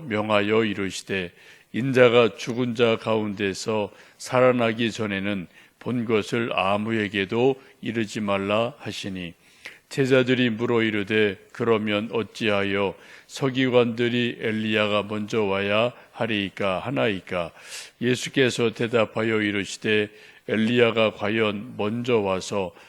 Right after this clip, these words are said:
모든 일을 회복하리라. 내가 너희에게 말하노니, 엘리야가 이미 왔으되 사람들이 알지 못하고 임의로 대우하였도다. 인자도 이와 같이 그들에게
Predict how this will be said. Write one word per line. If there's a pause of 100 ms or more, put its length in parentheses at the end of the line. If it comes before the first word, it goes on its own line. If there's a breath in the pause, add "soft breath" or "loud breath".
(100 loud breath)
모든
일을 (100)
회복하리라. (460 loud breath)
내가
너희에게
말하노니, (300 loud breath)
엘리야가
이미
왔으되 (280 loud breath)
사람들이
알지
못하고 (220 loud breath)
임의로
대우하였도다. (380 loud breath)
인자도
이와
같이
그들에게